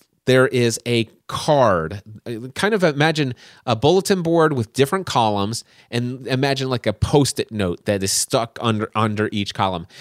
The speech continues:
The first column or the first list says, "People I need to reach out to."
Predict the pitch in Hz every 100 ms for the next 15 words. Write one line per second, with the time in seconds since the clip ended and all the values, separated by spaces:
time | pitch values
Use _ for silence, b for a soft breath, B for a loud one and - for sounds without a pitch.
0 | B - - 180 202 - - - 151 123
1 | 110 110 104 - 143 131 - 131 147 127
2 | 95 - - - 135 113 107 - b b
3 | _ - 190 202 202 151 123 127 131 120
4 | 120 110 110 104 - 76 62